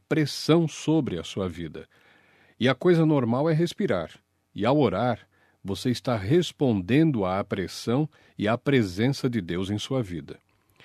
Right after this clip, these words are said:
A oração é tão normal para o cristão como a respiração é para o ser humano. Você vive em uma atmosfera e você responde a essa atmosfera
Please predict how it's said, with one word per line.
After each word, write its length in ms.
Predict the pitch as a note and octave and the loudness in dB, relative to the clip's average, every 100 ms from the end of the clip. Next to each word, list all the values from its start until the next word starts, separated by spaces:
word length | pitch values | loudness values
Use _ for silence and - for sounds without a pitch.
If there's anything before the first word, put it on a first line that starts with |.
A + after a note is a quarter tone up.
| - - - | -20 -20 0
A 100 | A#2+ | 4
oração 520 | D#3 D3+ - E3 E3 | 4 2 2 2 2
é 20 | |
tão 340 | C#3 D#3+ D#3+ D3 | 2 4 4 6
normal 520 | C#3+ C3+ A2 A#2 C3+ | 6 4 4 2 2
para 160 | - G#2 | 0 -4
o 40 | |
cristão 560 | - G#2 - - C3 D3 | -4 -6 -6 -2 0 0
como 240 | D3 C#3+ | 0 -2
a 40 | |
respiração 920 | A#2+ C3+ C#3+ - B2 G2+ - A#2 C3 D3 | 0 0 -2 -2 -2 -2 -4 -2 0 0
é 200 | C3 C3 | 2 2
para 200 | C3 B2+ | 2 -2
o 40 | |
ser 240 | C3 - C3 | -2 0 2
humano. 360 | B2+ A#2 F#2+ - _ _ _ - - - - | 2 2 0 -6 _ _ _ -20 -20 -20 -4
Você 280 | G#2 G#2+ C#3+ | -2 2 2
vive 380 | G#2+ E3 B2+ G#2 | 4 2 4 2
em 100 | A2 | 4
uma 200 | B2+ A#2 | 4 2
atmosfera 760 | - A2 F#2 - A#2+ C3+ C#3+ | 0 -4 -4 -4 -2 0 -2
e 60 | C3 | -2
você 280 | G#2+ G2+ A#2 | -4 -4 -2
responde 720 | B2 B2 - C3+ D#3 C#3+ F#2+ | -2 -4 -4 0 2 2 0
a 60 | |
essa 440 | F2 G2 G2+ G2+ F#2 | -2 -4 -4 -4 -4
atmosfera 680 | F#2 A#2+ A#2+ - A#2+ C3 | -2 -2 -2 -2 -2 0